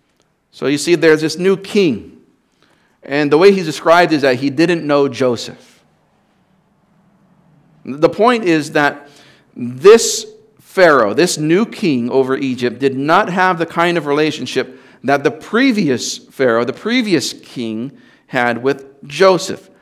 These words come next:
Things changed. Now, Genesis forty-seven, at the beginning there of the chapter in Genesis forty-seven, we, we see that the previous Pharaoh, the previous king,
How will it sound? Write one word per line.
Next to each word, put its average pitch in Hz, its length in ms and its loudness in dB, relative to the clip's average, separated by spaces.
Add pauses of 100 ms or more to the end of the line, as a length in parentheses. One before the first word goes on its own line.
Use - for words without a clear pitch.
(160)
Things 135 540 -8 (240)
changed. 107 760 -10 (3250)
Now, 143 380 -4
Genesis 147 500 -2
forty-seven, 156 840 0 (880)
at 123 140 -8
the - 60 -18
beginning 151 440 0
there 151 180 2
of 143 100 -4
the 117 80 -10
chapter 151 460 -2
in 139 140 -4
Genesis 127 300 -4
forty-seven, 127 640 -4
we, 131 160 -4
we 135 500 -10
see 147 260 -6
that 131 320 -4 (600)
the 120 100 -2
previous 180 720 -2
Pharaoh, 127 440 2
the 135 80 -2
previous 196 560 -6
king, 120 600 -10